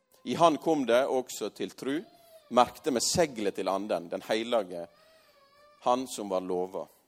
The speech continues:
Neste. Han som er pantet på arven til Guds eget folk, blir sett fri til lov og pris for hans herligdom.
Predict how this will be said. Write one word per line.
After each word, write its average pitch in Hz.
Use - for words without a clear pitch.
Neste. 104
Han 160
som 127
er -
pantet 135
på -
arven 101
til 98
Guds 107
eget 101
folk, 95
blir 95
sett -
fri 107
til 101
lov 101
og -
pris 95
for 90
hans 85
herligdom. 78